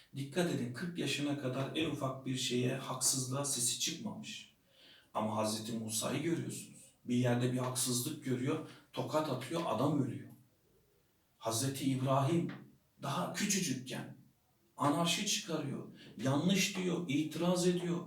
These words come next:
Peki Hazreti Muhammed kırk yaşına kadar ne yapıyor?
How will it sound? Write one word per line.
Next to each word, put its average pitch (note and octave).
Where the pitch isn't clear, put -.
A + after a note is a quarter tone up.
Peki D3+
Hazreti C#3
Muhammed D3
kırk -
yaşına C#3
kadar C3+
ne E3
yapıyor? F#3